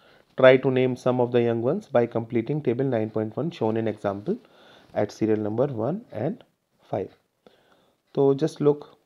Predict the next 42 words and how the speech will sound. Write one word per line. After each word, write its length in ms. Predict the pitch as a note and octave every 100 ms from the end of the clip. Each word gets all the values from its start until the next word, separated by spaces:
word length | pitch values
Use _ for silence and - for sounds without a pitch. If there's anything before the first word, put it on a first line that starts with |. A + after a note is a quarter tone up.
| _ _ _ _ _ _ _ _ _ C#3+
यहाँ 220 | D3+ E3
पर 120 | G3+
आपको 240 | F3 - E3+
दिखाया 320 | D#3+ D3 C#3
गया 160 | C3+
है 80 | C#3
टेबल 300 | D#3+ C#3+ C#3
नाइन 200 | C#3 B2+
पॉइंट 280 | B2 B2 A#2
वन। 160 | A#2+ E3+
टेबल 280 | - C#3
नाइन 200 | D3 C#3
पॉइंट 240 | C3 C3+ B2+
वन 140 | B2
में 240 | A#2 C#3 F#3+
आपको 380 | C3+ - -
दो 220 | C3+ D3 D#3+
एग्जांपल 480 | C3 B2 A#2+ C#3
सॉल्व 280 | C3+ A#2+ A2+
किए 200 | A2 A2
गए 200 | G#2+ G#2+
हैं, 180 | A2+ F#3 - _ _ - _ _
वन 200 | G#2 B2+
और 140 | C#3 F3
फ़ाइव। 300 | - A2 G2 - _ _ _
वन 140 | B2+ D3
में 240 | D#3+ E3+
ह्यूमन 380 | C#3 C3 C#3 D3+
के 340 | D3 D3+ D3
यंग 180 | C3+ C3
वन 120 | C#3
का 120 | C#3
नाम 220 | C3+ C3 C3+
बताया 300 | B2+ B2+ B2
गया 180 | A#2+
है, 140 | B2 F#3
तो 220 | - A#2
इसको 220 | G#2+ -
हम 100 | C3
बेबी 280 | A#2+ A2 B2
कहते 280 | C3 B2 C3+
हैं, 180 | D#3+